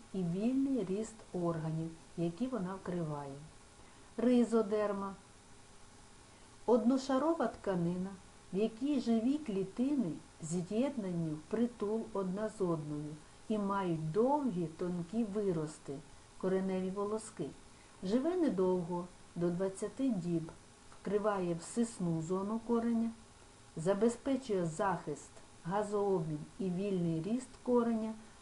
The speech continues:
та поглинає з ґрунту воду з мінеральними речовинами. Корок — вторинна покривна тканина, яка замінює епідерму на багаторічних органах рослин.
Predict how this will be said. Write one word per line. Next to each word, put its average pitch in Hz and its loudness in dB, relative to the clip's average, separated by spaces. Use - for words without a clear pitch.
та 185 0
поглинає 180 0
з 185 -2
ґрунту 208 0
воду 175 2
з 156 -4
мінеральними 170 -2
речовинами. 147 -6
Корок — 226 6
вторинна 220 4
покривна 190 -2
тканина, 175 -2
яка 190 0
замінює 269 2
епідерму 180 -2
на 185 0
багаторічних 220 2
органах 196 0
рослин. 170 -2